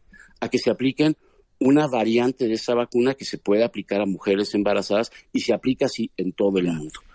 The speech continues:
Speaker 2: Ok.
Speaker 1: Con eso protegemos a la ma-, a la madre, protegemos al, al bebé. Entonces, eh, aquí, eh,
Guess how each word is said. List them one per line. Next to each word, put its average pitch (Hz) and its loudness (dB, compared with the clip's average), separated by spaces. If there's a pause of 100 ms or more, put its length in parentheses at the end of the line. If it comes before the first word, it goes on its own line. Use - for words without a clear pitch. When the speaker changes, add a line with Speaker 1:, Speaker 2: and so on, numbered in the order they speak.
Speaker 2:
Ok. - -20 (200)
Speaker 1:
Con 117 2
eso 147 0
protegemos 135 2
a - 2
la 110 2
ma-, 113 0 (160)
a 107 0
la 104 4
madre, 160 2
protegemos 123 -2
al, 98 -2
al 98 0
bebé. 127 2 (320)
Entonces, 170 0 (360)
eh, 135 4
aquí, 185 -2 (400)
eh, 135 2